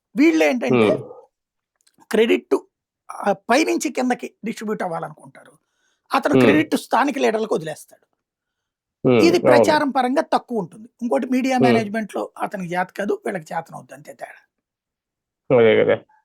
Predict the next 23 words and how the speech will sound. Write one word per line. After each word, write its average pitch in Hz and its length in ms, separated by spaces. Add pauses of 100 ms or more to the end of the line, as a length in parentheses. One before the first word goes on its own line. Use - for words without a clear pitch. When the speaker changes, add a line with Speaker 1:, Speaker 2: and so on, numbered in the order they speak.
(240)
Speaker 2:
రైట్, 98 280 (320)
రైట్. 135 260
చూద్దాం. 175 200
వాస్తవానికి 214 420
మోందా 175 400
తుఫాన్ 160 440
ఎఫెక్ట్ - 420
అయితే, 143 440 (480)
ఆ, 123 400
అంతగా 190 380
అయితే 185 420
లేదనే 165 260
చెప్పాలి 110 440
గ్రౌండ్ 135 260
లెవెల్‌లో. 107 280
ఎందుకంటే 139 260
భారీగా 143 520
ఆ 123 160
స్థాయిలో 113 320 (100)
పంటలు 127 220
అయితే 156 200
నష్టపోయినాయి, 139 540
కానీ 190 240